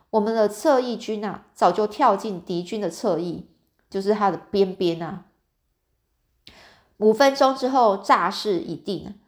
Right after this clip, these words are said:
特瓦拉军队受到两面夹击，加上灰军还有野牛军团的厮杀，敌军呢是仓皇的溃逃，平原上散布着四散的逃兵，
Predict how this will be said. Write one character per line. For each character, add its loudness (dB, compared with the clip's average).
特 6
瓦 2
拉 -2
军 -8
队 0
受 -2
到 0
两 -6
面 -4
夹 -2
击， -12
加 0
上 0
灰 0
军 -6
还 -8
有 -2
野 2
牛 -4
军 -6
团 -4
的 -6
厮 -10
杀， -2
敌 -2
军 -2
呢 -2
是 -4
仓 -6
皇 2
的 -2
溃 0
逃， -6
平 -2
原 0
上 0
散 -4
布 -2
着 0
四 -6
散 0
的 -4
逃 -2
兵， -6